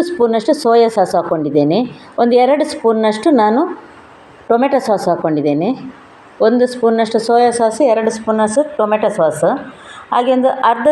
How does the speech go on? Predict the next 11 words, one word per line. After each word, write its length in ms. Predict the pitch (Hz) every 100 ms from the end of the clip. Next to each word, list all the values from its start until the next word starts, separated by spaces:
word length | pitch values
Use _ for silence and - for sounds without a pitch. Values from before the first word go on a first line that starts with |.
| 302
ಸ್ಪೂನಷ್ಟು 380 | 269 233 226 220
ಅರಶಿನ 280 | 202 214 240 233
ಪೌಡರ್, 320 | 190 170 170 247
ಅರ್ಧ 160 | 208 254 262
ಸ್ಪೂನಷ್ಟು 580 | 254 233 220 214 220 247 302 277 - - - -
ಪೆಪ್ಪರ್ 320 | 220 226 254 208
ಪೌಡರ್, 340 | 190 170 165 254 - 226
ಒಂದು 180 | 277 277 277
ಸ್ಪೂನಷ್ಟು 480 | 233 233 214 220 - 214
ಚಿಲ್ಲಿ 220 | 202 247 196
ಪೌಡರ್. 380 | 175 160 156